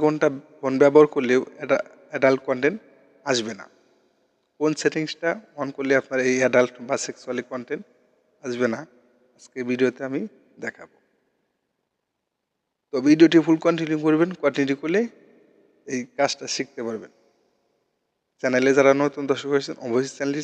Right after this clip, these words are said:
সাবস্ক্রাইব করে রাখবেন, পাশে থাকা বেল বাটনটি all বাটন করে দেবেন, যাতে পরবর্তী ভিডিও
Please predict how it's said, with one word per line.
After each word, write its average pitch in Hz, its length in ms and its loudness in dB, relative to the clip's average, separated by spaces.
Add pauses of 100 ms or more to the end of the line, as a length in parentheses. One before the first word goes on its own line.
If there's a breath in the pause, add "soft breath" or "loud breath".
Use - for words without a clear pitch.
সাবস্ক্রাইব 147 340 -12
করে 156 180 0
রাখবেন, 170 220 0 (680)
পাশে - 240 -10
থাকা 123 220 2
বেল 127 120 4 (120)
বাটনটি 127 300 -4 (200)
all 120 160 -4
বাটন 127 260 -4
করে 131 160 -6
দেবেন, 143 180 0 (1000)
যাতে 131 280 -4 (120)
পরবর্তী 170 480 -2
ভিডিও 143 180 2